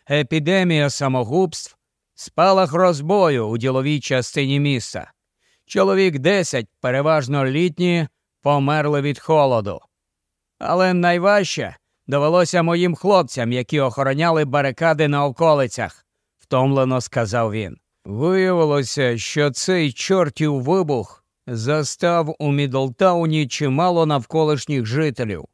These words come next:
І вони природньо вдарилися у паніку і разом із деякими городянами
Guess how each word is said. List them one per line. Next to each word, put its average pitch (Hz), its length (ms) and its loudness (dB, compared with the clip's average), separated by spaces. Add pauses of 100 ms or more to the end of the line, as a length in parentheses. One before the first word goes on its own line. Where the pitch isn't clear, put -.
(420)
І 262 120 -2
вони 220 380 2
природньо 190 680 2
вдарилися 170 680 2
у 165 180 0
паніку 135 680 0
і 117 140 -4
разом 127 500 -2
із 127 160 -4
деякими 143 560 0
городянами 135 760 0